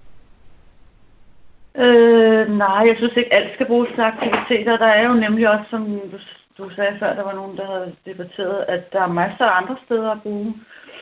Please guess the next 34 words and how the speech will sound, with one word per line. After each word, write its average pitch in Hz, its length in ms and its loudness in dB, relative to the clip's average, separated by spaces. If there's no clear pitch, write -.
Så 226 80 -6
det 208 80 0
er 214 60 -2
det 233 120 4
der 247 80 2
med 226 200 2
ikke 226 120 0
at 240 60 -8
få 233 80 -2
presset 202 360 -2
aktiviteter 196 580 -4
ind 196 180 -4
alle 220 400 2
steder, 185 440 -2
som 185 140 -8
jeg 180 100 -6
synes 180 260 -10
er 180 80 -6
lidt 175 200 -10
vigtigt. 180 340 -12
Så 202 80 -10
jeg 208 60 -8
synes, 220 220 -6
vi 247 120 0
skal 208 140 -6
have 202 240 2
nogle 220 600 2
rum 208 300 -2
i 214 60 -4
det 196 120 0
åbne, 175 500 -4
offentlige 185 380 -6
rum, 175 280 -4
som 180 340 -8